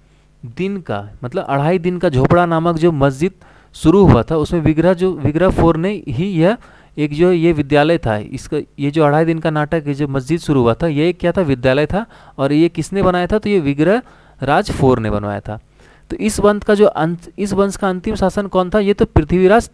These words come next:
तृतीय था। कौन था? पृथ्वीराज तृतीय या पृथ्वीराज चौहान भी हम लोग इसको बोलते हैं। रणथंभौर के जैन मंदिर का शिखर पृथ्वीराज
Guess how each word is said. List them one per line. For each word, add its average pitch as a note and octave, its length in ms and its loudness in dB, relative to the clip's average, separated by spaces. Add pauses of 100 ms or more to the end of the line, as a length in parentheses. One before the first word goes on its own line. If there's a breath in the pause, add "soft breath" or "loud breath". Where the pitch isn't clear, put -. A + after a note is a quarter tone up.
तृतीय C3 400 0
था। A2 200 -4
कौन E3 220 -2
था? A#3 160 -2
पृथ्वीराज F3 680 2
तृतीय E3+ 380 -2
या G3 120 2
पृथ्वीराज D#3 500 0
चौहान C#3 380 0
भी D3 100 2
हम C#3+ 120 2
लोग G#3 120 2
इसको C3 200 -4
बोलते G2 300 -8
हैं। - 60 -18 (600 soft breath)
रणथंभौर F#3+ 680 2
के C3+ 160 -2
जैन D3+ 280 -2
मंदिर F#3 380 0
का G#2+ 220 -6 (680 soft breath)
शिखर F#3 460 0
पृथ्वीराज F3 560 2